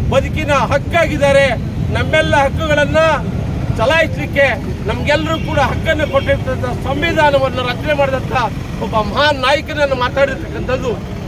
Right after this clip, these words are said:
ಇಡೀ ಜಗತ್ತು ಅವರನ್ನ ಹೀನಾಯವಾಗಿ ಛೀಮಾರಿ ಆಗ್ತಕ್ಕಂಥ ಸನ್ನಿವೇಶವನ್ನು ನಿರ್ಮಾಣ ಮಾಡ್ಕೊಂಡಿದ್ದಾರೆ. ಇದು ಜಗತ್ತಿನ ಜನ, ಈ ದೇಶದ ಜನ ನಿಮ್ಮನ್ನ ಅವಕಾಶಕ್ಕಾಗಿ ಕಾಯ್ತಾ ಇದ್ದಾರೆ.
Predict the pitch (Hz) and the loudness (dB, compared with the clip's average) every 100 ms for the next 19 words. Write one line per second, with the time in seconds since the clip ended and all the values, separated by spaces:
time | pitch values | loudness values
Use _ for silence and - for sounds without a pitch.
0 | - 208 254 269 185 240 285 - 262 247 | -6 -2 -2 -2 0 2 2 2 2 2
1 | 254 311 294 - - - - - - 220 | 2 2 2 -2 -10 -10 -8 -8 -6 -2
2 | 330 359 330 277 269 240 226 - - - | 2 4 4 4 0 0 -4 -4 -10 -10
3 | - - 339 330 311 294 269 269 247 247 | -6 -2 0 2 2 2 0 -2 -4 -8
4 | 254 220 226 247 285 262 240 226 226 220 | -6 -6 -6 -2 2 2 0 -6 -4 -4
5 | 220 240 233 220 214 220 226 233 208 - | -2 -2 -4 -6 -6 -4 -4 -2 -2 -4
6 | - - 175 202 185 247 262 - 254 233 | -10 -8 -4 -2 -2 0 0 -2 -6 -4
7 | 196 240 294 233 - - - 185 208 285 | -2 2 2 0 -6 -10 -6 -4 2 2
8 | 277 254 233 247 262 277 220 - - 208 | 2 -2 -2 0 2 2 0 -8 -8 -6
9 | 247 262 262 254 220 - - - - - | -2 0 2 0 0 -6 -12 -10 -10 -10
10 | - - - 226 262 330 311 285 262 247 | -10 -8 -4 -2 0 0 0 -2 -2 -2
11 | 233 220 262 277 285 269 269 | -4 0 0 2 2 4 2